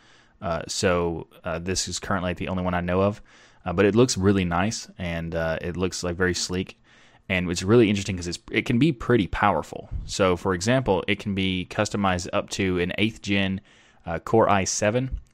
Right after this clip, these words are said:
Intel Core i seven, uh, thirty-two gigs of D D R four ram, and two terabytes of N V M E storage. So it could have this, and, oh, by the way, the Core i seven would be, like, a six-core Intel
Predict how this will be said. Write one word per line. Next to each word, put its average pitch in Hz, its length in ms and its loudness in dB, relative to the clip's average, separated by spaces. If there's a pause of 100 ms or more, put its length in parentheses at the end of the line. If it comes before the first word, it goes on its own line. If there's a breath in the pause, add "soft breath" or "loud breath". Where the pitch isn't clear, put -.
(120)
Intel 98 460 -2 (160)
Core 101 160 2
i 95 80 0
seven, 104 360 -4 (440 soft breath)
uh, 87 100 -2
thirty-two 110 400 0
gigs 101 340 0
of 90 280 -2
D 95 100 0
D 95 160 0
R 90 160 0
four 92 300 -2
ram, 104 420 -2 (480 soft breath)
and 101 340 4
two 123 220 0
terabytes 104 680 2
of 90 320 -4
N 104 140 0
V 98 180 0
M 92 120 -2
E 92 340 -4 (140)
storage. - 600 -2 (320)
So 87 460 -2 (500 soft breath)
it 98 100 2
could 95 140 -2
have 92 500 0
this, 95 200 -4
and, 104 200 0
oh, 92 60 2
by 104 120 8
the 101 80 8
way, 98 60 8
the 90 140 0
Core 107 320 4
i 90 100 4
seven 95 380 0
would 87 200 -4
be, 90 140 0
like, 85 160 -2
a 82 100 -4
six-core - 720 -2
Intel 87 560 -4